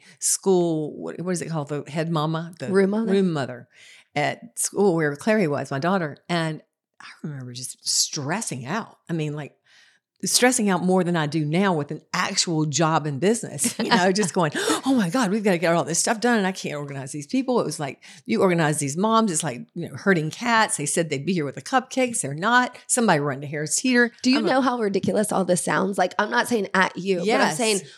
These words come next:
Speaker 2: when we look at this from
Speaker 1: But
Speaker 2: thirty thousand
Speaker 1: feet
Speaker 2: feet,
Speaker 1: above.
Speaker 2: it's so silly. And so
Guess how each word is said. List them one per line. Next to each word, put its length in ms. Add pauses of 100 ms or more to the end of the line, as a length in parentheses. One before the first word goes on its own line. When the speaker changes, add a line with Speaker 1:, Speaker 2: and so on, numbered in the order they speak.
Speaker 2:
when 220
we 100
look 240
at 140
this 240
from 220
Speaker 1:
But 240
Speaker 2:
thirty 240
thousand 840 (100)
Speaker 1:
feet 200
Speaker 2:
feet, 240
Speaker 1:
above. 360
Speaker 2:
it's 80
so 300
silly. 480
And 240
so 320